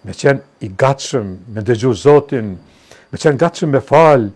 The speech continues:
me qenë, me vlerësu situatën botë, me vlerësu situatën kish, me vlerësu ndijen e shpirtit shenjtë. Shka Zotit, ka u të na sjell Jezusi? Shka don Jezusi me ne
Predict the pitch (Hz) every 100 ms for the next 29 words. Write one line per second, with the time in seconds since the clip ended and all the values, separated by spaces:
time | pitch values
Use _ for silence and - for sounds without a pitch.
0 | _ _ _ _ - 113 - 156 156 139
1 | _ 143 143 120 135 135 151 - 139 147
2 | 151 147 151 110 156 147 - - 104 104
3 | - 113 127 143 147 139 143 120 - 160
4 | 147 - - _ _ _ _ 123 123 139
5 | 135 160 131 110 98 120 170 208 208 -
6 | 190 202 202 - 196 170 _ _ _ -
7 | - 107 98 175 147 - - 180 226 202
8 | 160 120 131 101 107 98 101 - 98 _
9 | _ _ - - - 240 160 214 156 -
10 | _ _ _ 117 165 214 190 196 160 165
11 | 185